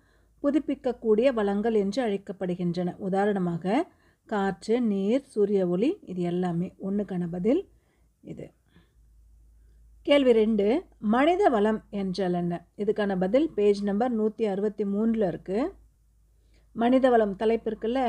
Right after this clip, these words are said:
அதிலிருந்து இயற்கையிலிருந்து புதிய வளங்களை உருவாக்கும் தனிநபர் குழுக்கள் மனித வளம் என அழைக்கப்படுகிறது. இது வரைக்கும் கேள்வி ரெண்டுக்கான பதில்.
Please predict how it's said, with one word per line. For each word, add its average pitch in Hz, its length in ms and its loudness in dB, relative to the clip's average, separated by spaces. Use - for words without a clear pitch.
அதிலிருந்து 202 500 2
இயற்கையிலிருந்து 254 840 4
புதிய 247 280 2
வளங்களை 226 440 2
உருவாக்கும் 233 640 0
தனிநபர் 220 520 0
குழுக்கள் 220 500 0
மனித 220 380 2
வளம் 240 240 2
என 214 260 0
அழைக்கப்படுகிறது. 190 880 -6
இது 208 200 0
வரைக்கும் 202 480 0
கேள்வி 208 360 0
ரெண்டுக்கான 190 440 -2
பதில். 180 320 -8